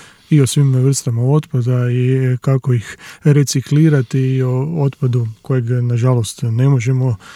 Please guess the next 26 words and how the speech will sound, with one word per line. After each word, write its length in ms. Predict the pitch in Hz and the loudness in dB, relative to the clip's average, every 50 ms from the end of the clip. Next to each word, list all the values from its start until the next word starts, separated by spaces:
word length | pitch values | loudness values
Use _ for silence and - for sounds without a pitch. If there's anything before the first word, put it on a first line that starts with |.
| - - - - | -20 -20 -6 -2
e, 60 | 143 | 0
više 480 | 131 127 127 123 139 135 - - 131 123 | 0 2 2 2 0 0 0 0 0 0
iskoristiti. 760 | 117 - - 135 123 139 147 147 - 147 127 - - 135 135 | 0 0 0 2 4 4 2 2 0 -2 -2 2 2 2 2
Biće 480 | 135 131 147 151 - 139 131 123 123 120 | 2 4 2 2 4 2 2 2 0 0
dovoljno 460 | 123 131 131 127 131 127 123 120 120 | 0 0 2 2 2 2 2 2 2
vremena 500 | 117 120 135 147 147 139 127 120 117 117 | 2 2 2 2 2 0 0 -2 -2 -4
i 80 | 120 120 | -4 -2
dovoljno 360 | 120 127 127 123 120 117 120 | -2 0 0 0 0 0 0
emisija 460 | 120 123 127 143 143 - - 127 123 | 0 0 0 0 0 -2 -2 0 0
da 200 | 123 123 123 123 | 2 2 2 0
o 160 | 123 120 120 | 0 0 -2
svemu 360 | 117 - - 131 127 127 123 120 | -4 -2 -2 0 0 0 0 0
tome 340 | - 131 131 131 127 120 - - - - - - - _ _ _ | 2 2 2 4 2 0 0 -4 -14 -18 -18 -18 -18 _ _ _
progovorimo, 840 | - 165 156 135 139 131 127 127 117 131 147 165 185 185 175 170 160 - - - - - - - - - _ _ | 2 4 6 6 6 6 6 4 6 6 6 6 6 6 4 4 2 0 -2 -12 -18 -18 -18 -20 -20 -20 _ _
ali 580 | 160 156 151 147 147 143 139 143 143 147 151 | 0 2 2 2 2 2 2 2 2 2 2
ono 300 | 156 147 147 151 143 135 | 2 2 2 4 2 0
što 260 | - - - 143 135 | -2 0 0 2 4
je 260 | 135 131 131 127 135 123 | 4 4 4 4 2 4
zaista 360 | 120 139 135 127 - - 123 | 4 4 4 2 2 0 -2
najvažnije, 640 | 117 127 151 151 147 143 143 135 135 131 123 123 | 0 2 2 4 4 4 2 2 2 0 0 -2
to 200 | - - 131 123 | -2 -2 0 0
je 60 | 120 | 0
da 180 | 113 123 123 113 - _ _ _ | 0 0 -2 -2 -4 _ _ _
naše 360 | 135 131 131 120 - - 113 104 | 0 0 0 0 0 -2 -4 0
zeleno 440 | 110 127 139 151 160 156 147 143 | 2 4 6 6 6 6 6 4
Zagorje 580 | 127 127 131 135 131 135 135 123 123 123 117 | 2 2 2 0 0 0 0 2 0 0 -2